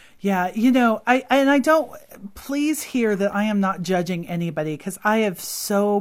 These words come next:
been in this space. But I really do believe that the more we're holding on to stuff,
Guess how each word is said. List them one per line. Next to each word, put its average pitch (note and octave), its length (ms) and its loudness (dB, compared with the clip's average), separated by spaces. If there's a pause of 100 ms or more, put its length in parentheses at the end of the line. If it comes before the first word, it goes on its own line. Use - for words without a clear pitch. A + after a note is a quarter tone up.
(140)
been F#3+ 300 2
in F#3 300 -4
this E3+ 200 -4
space. D#3 500 -6
But - 220 -6
I G3+ 80 0
really A#3 580 2
do G#3 220 -2
believe F#3 600 -2 (580)
that G3+ 140 0
the A3 80 4
more G#3+ 340 4
we're C4 140 0
holding G#3+ 360 0
on F#3+ 200 0
to F#3 100 -4
stuff, - 580 -4